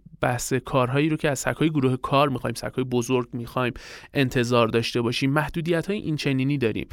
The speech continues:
اه، برای سگ‌هایی که دارن کار، اه، گارد و کارهای تخصصی این چنینی انجام می‌دن، اه، ما نباید از سگ‌هایی استفاده بکنیم که میزان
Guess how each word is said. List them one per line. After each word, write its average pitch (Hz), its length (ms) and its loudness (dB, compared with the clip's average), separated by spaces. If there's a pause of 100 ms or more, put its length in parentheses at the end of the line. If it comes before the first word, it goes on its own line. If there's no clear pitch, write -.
(540)
اه، 135 280 0 (500)
برای 220 220 2
سگ‌هایی 247 400 0
که 269 100 -4
دارن 190 280 0
کار، 185 220 0
اه، 120 600 0 (240)
گارد 156 380 2
و 127 260 0
کارهای 123 340 -4
تخصصی 123 560 -4
این 139 160 -2
چنینی 123 380 0
انجام 120 340 -2
می‌دن، 131 360 -2 (360)
اه، 127 140 -4
ما 151 180 0
نباید 220 440 4
از 139 100 2
سگ‌هایی 139 400 2
استفاده 127 460 -2
بکنیم 131 480 -2
که 123 260 -6 (1160)
میزان 170 760 0